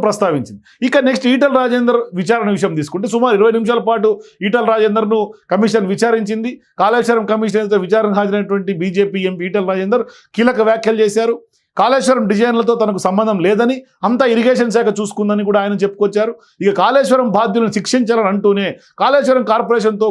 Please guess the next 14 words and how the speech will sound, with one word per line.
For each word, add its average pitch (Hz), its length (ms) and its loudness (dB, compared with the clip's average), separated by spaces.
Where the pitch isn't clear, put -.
కూడా 208 220 2
ఆర్థిక 240 320 0
మంత్రికి 214 300 -2
సంబంధం 202 300 0
ఉండదని 240 400 2
ఆయన 226 140 -2
కొట్టిపడేశారు. 175 580 -4
అంటే 214 200 0
బడ్జెట్ 196 380 0
కేటాయింపులు 220 500 0
మాత్రమే 233 380 0
ఆర్థిక 208 320 -4
శాఖ 208 260 0
బాధ్యతని, 190 400 -2